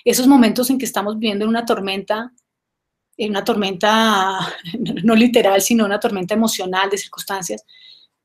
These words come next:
pero hay algo que tenemos un destello que nos dice, "Hey, esto también pasará", o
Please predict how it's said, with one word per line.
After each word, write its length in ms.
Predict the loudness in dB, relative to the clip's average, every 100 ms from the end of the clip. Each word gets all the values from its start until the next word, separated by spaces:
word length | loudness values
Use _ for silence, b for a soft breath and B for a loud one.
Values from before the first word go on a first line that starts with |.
| _
pero 200 | 2 4
hay 160 | 4 4
algo 360 | 4 4 2
que 80 | 0
tenemos 280 | -4 -4 0
un 80 | 0
destello 400 | 0 0 0 0
que 60 |
nos 120 | -2
dice, 180 | -2 -6
"Hey, 280 | -6 -8 -10 _ _ _ _ _ _ _ _ _ -8
esto 240 | -6 -4
también 300 | -4 -6 -6
pasará", 340 | -8 -6 -6 -8 -18 _ _ _ _ _ _ _ _
o 640 | 2 6 8 8 6 2